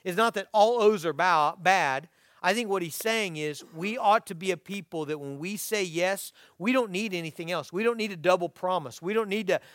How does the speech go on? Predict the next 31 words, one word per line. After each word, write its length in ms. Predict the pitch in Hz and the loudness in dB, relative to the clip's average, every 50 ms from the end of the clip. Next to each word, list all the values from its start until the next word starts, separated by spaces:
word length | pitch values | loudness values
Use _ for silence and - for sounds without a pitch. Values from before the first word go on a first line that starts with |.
| - _ | -20 _
swear 460 | - - - 175 190 196 196 196 190 | -14 -12 -6 -2 0 2 4 4 4
on 100 | 185 180 | 2 0
anybody's 440 | 180 180 180 175 180 180 175 156 127 | -2 -4 -2 0 0 0 0 -2 -4
grave. 280 | - 175 180 165 139 - - - _ | 0 0 2 2 0 -2 -8 -10 _
We 100 | 208 269 | 2 2
don't 180 | 302 302 233 | 2 2 2
need 200 | 214 262 320 339 | 4 6 6 6
to 60 | 285 208 | 4 0
do 180 | 165 185 180 | -6 -6 -2
that 280 | 151 175 156 175 - 190 | 0 0 0 0 -2 -6
because 260 | 185 - 226 202 175 | -2 0 2 0 0
if 120 | 175 - | 2 0
I 80 | 208 185 | 0 0
said 360 | - - - 277 302 302 262 | 0 4 8 10 10 10 8
yes, 580 | 233 254 262 233 190 175 175 - - - - - - - _ _ _ _ _ _ _ _ _ _ _ _ _ _ _ _ _ _ _ _ _ _ _ | 6 4 6 6 6 2 0 -4 -12 -14 -14 -16 -18 -20 _ _ _ _ _ _ _ _ _ _ _ _ _ _ _ _ _ _ _ _ _ _ _
it's 200 | 160 147 - - | -14 -14 -10 -10
yes. 480 | 147 117 101 - - - - - - _ _ _ _ _ _ _ _ _ _ _ _ _ _ _ | -10 -10 -10 -12 -16 -18 -18 -18 -18 _ _ _ _ _ _ _ _ _ _ _ _ _ _ _
All 60 | 123 139 | -12 -10
right? 180 | 156 180 - _ _ _ _ _ _ _ _ | -10 -10 -12 _ _ _ _ _ _ _ _
That's, 280 | 151 170 - - - - _ | -14 -14 -14 -16 -20 -16 _
that's 220 | - 175 170 - | -12 -12 -12 -10
the 80 | - 165 | -12 -12
standard 460 | - - - 175 165 165 160 147 139 | -12 -10 -10 -8 -8 -8 -8 -10 -12
of 80 | 131 120 | -10 -6
righteousness 800 | 131 143 147 151 143 - 143 123 - - 123 120 - - - - _ _ _ _ _ _ _ - | -4 -2 -2 -2 -4 -8 -14 -16 -16 -18 -18 -18 -16 -18 -20 -20 _ _ _ _ _ _ _ -8
that 120 | 165 151 | -8 -4
God 220 | 139 151 135 135 131 | 0 0 0 0 -2
is 120 | 123 - | -6 -12
calling 380 | - - 139 131 127 123 123 123 | -8 -6 -6 -6 -6 -8 -12 -14
us 140 | 120 - - | -16 -16 -12
to. 200 | - 135 117 | -10 -10 -10